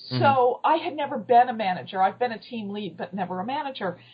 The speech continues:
Speaker 2: And they put that I was a manager on my resume, and I almost didn't get hired because of it, because they thought I was overqualified for the job they were hiring me, which was team lead.
Speaker 1: Mm-hmm.
Speaker 2: So I had to go, "No, no, here,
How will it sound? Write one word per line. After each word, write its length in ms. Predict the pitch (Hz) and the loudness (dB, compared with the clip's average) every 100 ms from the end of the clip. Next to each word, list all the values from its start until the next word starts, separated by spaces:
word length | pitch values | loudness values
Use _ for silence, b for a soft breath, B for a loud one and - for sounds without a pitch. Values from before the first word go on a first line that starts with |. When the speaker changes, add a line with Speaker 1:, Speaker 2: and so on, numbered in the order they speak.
| B B B | B B B
Speaker 2:
And 120 | 277 | 4
they 100 | 277 | 4
put 260 | 269 392 - | 2 -2 2
that 100 | 370 | 4
I 100 | 226 | 4
was 120 | 202 | 4
a 60 | 208 | -2
manager 420 | 202 247 254 247 | 0 0 0 -2
on 100 | 202 | 0
my 120 | 185 | 0
resume, 520 | 175 233 294 254 208 202 | 2 2 0 -2 -2 -2
and 80 | |
I 120 | 220 294 | -2 -2
almost 240 | 359 - | -4 -4
didn't 180 | 254 233 | -4 -2
get 140 | 208 | -4
hired 420 | - 381 480 330 | -4 -2 -2 -2
because 320 | 226 208 208 196 | -6 -8 -6 -2
of 100 | 190 | -2
it, 120 | - | -2
because 240 | 226 247 | -4 -6
they 80 | 220 | -4
thought 220 | 214 220 | 4 4
I 80 | 214 | 4
was 80 | 190 | 0
overqualified 920 | 202 180 - - 247 226 - 185 175 | -4 -6 -2 6 6 6 2 0 0
for 60 | 180 | -6
the 80 | 175 | -4
job 380 | 180 233 302 | 4 6 6
they 100 | 262 | 4
were 120 | 185 196 | -4 -4
hiring 440 | 190 170 175 175 | -4 -2 -2 -2
me, 140 | 185 | -6
which 160 | 175 160 | -6 -8
was 120 | 170 | -12
team 220 | - 208 185 | -10 -8 -2
lead. 320 | 214 185 135 - - _ b b b _ - | -2 -4 -12 -20 -20 _ b b b _ -6
Speaker 1:
Mm-hmm. 280 | 113 104 - | -4 -2 4
Speaker 2:
So 80 | |
I 60 | 302 | 4
had 200 | 320 311 | 4 -2
to 60 | 349 | -2
go, 180 | 285 277 | 0 0
"No, 520 | 277 302 339 349 349 311 | 0 0 2 2 2 2
no, 320 | 254 277 277 | 2 2 2
here, 200 | - 415 | 2 0